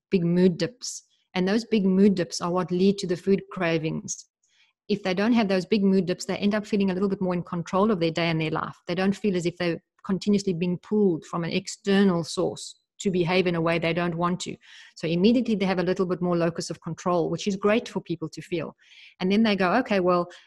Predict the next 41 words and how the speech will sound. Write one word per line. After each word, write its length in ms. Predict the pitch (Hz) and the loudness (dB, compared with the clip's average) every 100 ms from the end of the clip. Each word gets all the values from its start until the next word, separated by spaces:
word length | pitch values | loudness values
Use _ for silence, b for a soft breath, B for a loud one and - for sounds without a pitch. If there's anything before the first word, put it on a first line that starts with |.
| B | B
what's 240 | - 196 202 | -2 -2 2
the 100 | 202 | 2
next 280 | 180 185 - | 2 0 -2
thing 160 | 170 | -2
that 80 | 160 | -2
I 80 | 151 | -4
can 240 | - 165 | -4 -6
do? 180 | 165 147 | -4 -4
Because 240 | 165 165 | -4 -4
this, 200 | 165 202 190 - | -2 -2 -2 0
this 180 | 190 190 | 0 2
actually 400 | 185 - 180 170 | -2 -2 0 2
worked." 520 | 165 170 165 - - _ b b b - | 2 2 0 -10 -20 _ b b b -10
So 460 | - 180 175 175 - _ _ | -4 -2 0 -2 -6 _ _
for 180 | - 214 | -2 4
me, 340 | 202 220 254 240 | 6 8 6 4
it's 200 | - - | 0 0
first 320 | 226 254 - | 4 4 4
the 120 | 196 | 2
education, 600 | 180 175 - 170 170 180 | 2 0 -2 0 0 -2
and 160 | 170 175 | 0 0
then 100 | 185 | 2
just 200 | 254 - | 0 0
doing 160 | 214 | 0
something 420 | 202 196 190 175 160 | 0 0 -2 -2 0
very 240 | 202 196 | 4 4
simple 380 | 196 247 240 165 | 4 2 2 0
like 160 | 170 165 | -2 -2
keeping 320 | 202 180 175 | -4 -2 -2
blood 220 | 202 220 | 0 2
glucose 340 | 196 190 175 | 0 0 -4
stable. 340 | 160 175 165 175 | -4 -4 0 2
Even 160 | 214 | 4
if 120 | 220 208 | 2 2
you 60 | |
do 120 | 180 | 0
that 180 | 196 175 | 2 0
for 320 | - 175 165 160 - | -2 -2 -2 -2 -2
twenty-four, 480 | 240 262 - 185 | 2 2 2 -2
forty-eight 440 | - 262 233 214 - | 0 2 4 2 2
hours, 420 | 165 156 - - | 0 0 -2 -6